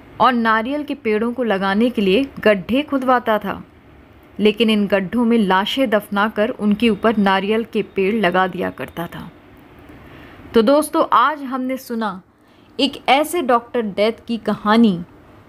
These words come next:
जिसके बारे में आप कभी कल्पना भी नहीं कर सकते थे। एक ऐसा डॉक्टर जो महिलाओं को जिंदा दफना देता था। चलिए, इसी के साथ आज के एपिसोड का the end करते हैं।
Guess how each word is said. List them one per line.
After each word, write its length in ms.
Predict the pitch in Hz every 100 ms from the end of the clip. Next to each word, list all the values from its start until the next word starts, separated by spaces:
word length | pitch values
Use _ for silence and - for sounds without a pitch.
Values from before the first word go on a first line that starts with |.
| - - 202
जिसके 300 | 254 - 269
बारे 300 | 233 226 269
में 120 | 262
आप 240 | 220 214 -
कभी 180 | 214 233
कल्पना 460 | - 196 - 208 208
भी 120 | 214
नहीं 120 | 190
कर 140 | 180 170
सकते 380 | 185 - - 160
थे। 120 | 214 175 - 233
एक 220 | 240 240 -
ऐसा 360 | 233 262 294 269
डॉक्टर 480 | 226 208 - 208 185 - - _ _ -
जो 140 | 233
महिलाओं 560 | 240 240 220 220 220 285
को 280 | 277 285 320 - _ 196
जिंदा 440 | 175 226 226 247
दफना 400 | 214 202 202 196
देता 320 | 180 175 -
था। 180 | - 185 - - - - - - - - -
चलिए, 380 | - 214 220 254 - - - - - -
इसी 240 | 247 226 320
के 120 | 311
साथ 260 | 277 262 254
आज 260 | 247 240
के 120 | - 220
एपिसोड 460 | 208 208 220 214
का 100 | 214
the 220 | 190 185 190
end 180 | 202
करते 300 | 202 175 -
हैं। 260 | 175 175